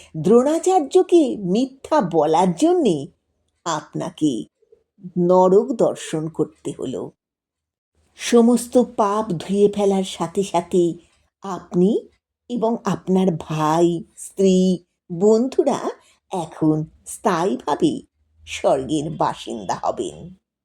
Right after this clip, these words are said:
এরপর স্বর্গ, মর্ত এবং অন্তর্জগতের মধ্য দিয়ে প্রবাহিত গঙ্গা নদীতে স্নান করে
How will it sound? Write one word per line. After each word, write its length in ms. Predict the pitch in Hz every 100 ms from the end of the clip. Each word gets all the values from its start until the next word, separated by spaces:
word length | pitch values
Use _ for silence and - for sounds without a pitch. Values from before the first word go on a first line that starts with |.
| _ _ _ _ _ _ -
এরপর 640 | 208 214 202 415 277 269 - _ -
স্বর্গ, 800 | 160 - 214 185 175 185 190 190 190 _ 185
মর্ত 500 | 196 190 185 - 190 175 175 175 - _
এবং 460 | 254 269 330 220 - _ _ _
অন্তর্জগতের 1080 | 226 226 233 330 339 233 226 160 170 175 160
মধ্য 440 | 165 170 - -
দিয়ে 420 | 156 151 156 151 - _ _
প্রবাহিত 680 | 233 220 196 214 233 262 240
গঙ্গা 600 | 175 143 196 196 208 233
নদীতে 420 | 226 175 175 170
স্নান 500 | 165 - 147 151 165
করে 440 | 165 160 143 135